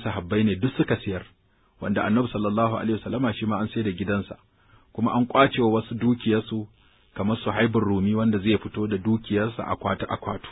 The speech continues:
Suka ce ba a yadda ya fita da ko sisi ba, sai dai ya zaɓi ɗaya, ko ya zaɓi ransa ko kuma ya zaɓi dukiyar.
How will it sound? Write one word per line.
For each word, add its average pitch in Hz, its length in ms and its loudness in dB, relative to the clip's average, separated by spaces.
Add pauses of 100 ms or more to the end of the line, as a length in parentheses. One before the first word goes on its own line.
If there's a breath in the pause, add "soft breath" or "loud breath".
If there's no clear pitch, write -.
(640)
Suka 104 180 0
ce 110 140 -2
ba 101 140 -4
a 98 120 -2
yadda 95 200 0
ya 113 100 6
fita 101 200 -4
da 101 100 0
ko 113 200 -2
sisi 117 400 -2
ba, 101 160 -4 (600 soft breath)
sai 110 120 2
dai 123 120 4
ya 117 60 4
zaɓi 98 300 0
ɗaya, 104 160 0
ko 131 200 2
ya 117 60 4
zaɓi 104 320 0
ransa 110 480 2
ko 110 100 -4
kuma 113 200 0
ya 110 60 2
zaɓi 98 260 -2
dukiyar. 101 460 -4